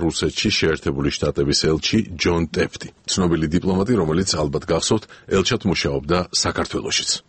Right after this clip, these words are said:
მომავალ ლიდერთა გაცვლის პროგრამა ოცდაერთი წელია მოქმედებს და მისი მეშვეობით რვა ათასზე მეტ რუს სტუდენტს მიეცა შეერთებული შტატების უმაღლეს სასწავლებლებში განათლების მიღების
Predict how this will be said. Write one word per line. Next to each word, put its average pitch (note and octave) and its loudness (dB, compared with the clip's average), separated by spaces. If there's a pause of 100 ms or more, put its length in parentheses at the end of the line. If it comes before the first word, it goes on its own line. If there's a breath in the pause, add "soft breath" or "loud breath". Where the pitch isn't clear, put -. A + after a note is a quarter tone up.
(580 loud breath)
მომავალ C#3+ 4
ლიდერთა A#2 2
გაცვლის G2+ 0
პროგრამა G2+ 2
ოცდაერთი F2+ 0
წელია D2 0
მოქმედებს C#2+ -2
და A2 2
მისი F2 2
მეშვეობით D#2+ 2 (340 loud breath)
რვა G2+ 4
ათასზე G#2 0
მეტ E2+ 2 (100)
რუს E2 0
სტუდენტს D#2+ 0
მიეცა D2+ 2
შეერთებული D#2+ 0
შტატების D2+ 0
უმაღლეს D2 2
სასწავლებლებში C#2+ 0
განათლების D2+ 0
მიღების G2 2